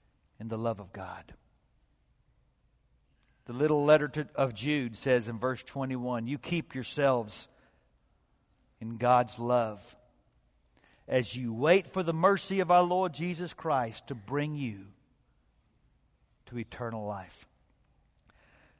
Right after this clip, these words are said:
So I'm gonna ask you to do something different this morning. I want you to bow your head, please. I'm not gonna ask you to pray. I'm gonna ask you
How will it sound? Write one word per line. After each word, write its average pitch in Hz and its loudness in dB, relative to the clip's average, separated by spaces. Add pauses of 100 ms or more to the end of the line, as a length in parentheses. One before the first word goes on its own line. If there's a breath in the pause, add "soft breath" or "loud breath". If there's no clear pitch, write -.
So 180 4
I'm 175 6
gonna 262 8
ask 190 8
you 185 -4
to 165 -2
do 185 -2
something 180 -2
different 147 -2
this 120 -10
morning. 135 -4
I 139 2
want 196 2
you 220 -6
to 208 -6
bow 180 6
your 190 0
head, 120 2 (640)
please. 113 -8 (2500 soft breath)
I'm 143 -6
not 208 12
gonna 226 10
ask 226 8
you 190 -4
to 165 -6
pray. 143 4 (1500 soft breath)
I'm 160 -6
gonna 180 8
ask 190 4
you 107 -14